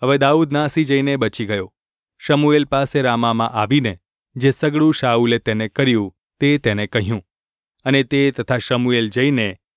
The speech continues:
નાયોથમાં રહ્યા. શાઉલને જણાવવામાં આવ્યું કે, "જો, દાઉદ રામામાં નાયોથમાં છે." પછી શાઉલે દાઉદને પકડવાને માણસો મોકલ્યા.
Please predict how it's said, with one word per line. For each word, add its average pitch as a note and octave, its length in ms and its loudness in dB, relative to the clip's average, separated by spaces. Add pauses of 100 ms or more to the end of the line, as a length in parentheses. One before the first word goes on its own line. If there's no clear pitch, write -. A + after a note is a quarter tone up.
(140)
નાયોથમાં A#2+ 600 -2
રહ્યા. G#2 320 -4 (360)
શાઉલને F3+ 540 0
જણાવવામાં D3+ 640 -2
આવ્યું A2+ 360 0
કે, G2 260 -8 (200)
"જો, A2+ 400 -2 (220)
દાઉદ C3+ 340 2
રામામાં C#3 560 0
નાયોથમાં A2+ 640 -2
છે." - 260 -6 (560)
પછી C#3+ 200 -2
શાઉલે D3+ 480 2
દાઉદને C3 420 0
પકડવાને A2+ 560 -2
માણસો G#2+ 440 -2
મોકલ્યા. G#2 500 -4